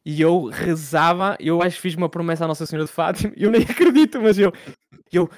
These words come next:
que quando eu fu-, quando eu, quando eu for mijar, que seja uma, uma cabine, que seja uma cabine, eu não consigo mijar no urinol,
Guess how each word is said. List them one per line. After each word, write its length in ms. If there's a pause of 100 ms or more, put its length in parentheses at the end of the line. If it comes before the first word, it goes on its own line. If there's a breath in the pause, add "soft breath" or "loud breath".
(440 loud breath)
que 120
quando 240
eu 80
fu-, 180
quando 260
eu, 140
quando 200
eu 40
for 160
mijar, 380
que 100
seja 340
uma, 420
uma 140
cabine, 360
que 80
seja 200
uma 140
cabine, 300
eu 40
não 100
consigo 300
mijar 220
no 80
urinol, 300